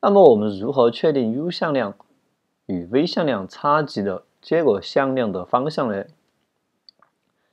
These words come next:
在这里，我们就需要用到左手拇指法则。首先，抬起我们的左手，将我们拇指以外的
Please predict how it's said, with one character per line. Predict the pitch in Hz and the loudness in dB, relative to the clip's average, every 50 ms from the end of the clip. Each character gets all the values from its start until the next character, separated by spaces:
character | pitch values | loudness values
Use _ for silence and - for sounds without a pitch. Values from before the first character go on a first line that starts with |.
| _ _ | _ _
在 | _ - 185 | _ 2 4
这 | 175 196 208 170 | 6 6 6 6
里， | 123 95 92 - _ _ _ _ _ | 6 2 -2 -8 _ _ _ _ _
我 | - - 104 | -6 -6 -6
们 | 85 87 98 104 | -4 -6 -8 -8
就 | 101 - 139 | -2 0 0
需 | 131 131 - 147 | 0 2 2 2
要 | 131 113 107 | 4 4 2
用 | 110 113 107 95 | 0 -2 -4 0
到 | 95 110 101 95 92 - _ _ _ _ _ _ _ _ _ | 2 2 2 2 0 -6 _ _ _ _ _ _ _ _ _
左 | - - - 92 92 113 156 | -6 -2 0 2 6 6 4
手 | 180 180 - 123 104 | 6 6 6 4 4
拇 | 92 90 87 101 101 | 2 -2 -8 -10 -8
指 | 101 107 104 | -8 -8 -6
法 | 101 101 87 82 | -4 -4 -6 -4
则。 | 80 92 85 82 92 - _ _ _ _ _ _ _ _ _ _ _ _ _ _ _ | -8 -10 -10 -10 -12 -14 _ _ _ _ _ _ _ _ _ _ _ _ _ _ _
首 | - - 120 101 | -8 -4 -4 -2
先， | 101 - 160 156 160 170 190 - _ _ _ _ _ _ _ - | 2 6 8 8 8 6 2 -6 _ _ _ _ _ _ _ -2
抬 | - - 135 | 2 2 2
起 | 147 147 - 180 175 | 2 4 4 4 6
我 | 135 101 | 6 4
们 | 90 90 95 | 2 -2 -6
的 | 95 87 | -10 -10
左 | - - 95 85 101 131 | -8 -6 -2 0 0 0
手， | - - 104 78 78 85 - _ _ _ _ _ _ _ _ _ _ _ _ _ _ _ _ _ _ _ _ | -2 -2 -6 -6 -8 -12 -16 _ _ _ _ _ _ _ _ _ _ _ _ _ _ _ _ _ _ _ _
将 | - 180 196 214 208 | 4 4 6 6 6
我 | 185 139 110 | 6 4 4
们 | 107 113 127 - - | 4 0 -4 -6 -6
拇 | - 107 95 98 127 - 381 | -6 -4 -4 -2 0 0 0
指 | 381 - - 135 120 101 | 0 0 0 0 0 0
以 | 85 82 | -2 -2
外 | 87 104 131 147 151 143 123 101 | 0 0 2 4 4 2 2 0
的 | 90 95 92 - - | -2 -4 -8 -8 -10